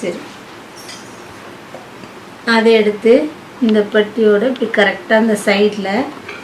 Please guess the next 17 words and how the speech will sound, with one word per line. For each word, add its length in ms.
இது 180
வந்து 200
இந்த 120
பேக் 320
பீஸ். 280
இப்போ 120
இதோட 300
உயரமும் 600
இது 160
ஆம்கோல் 420
கை 120
ஜாயின் 260
பண்ற 280
இடம் 200
ஆம்கோல் 360
இது. 120
அதே 180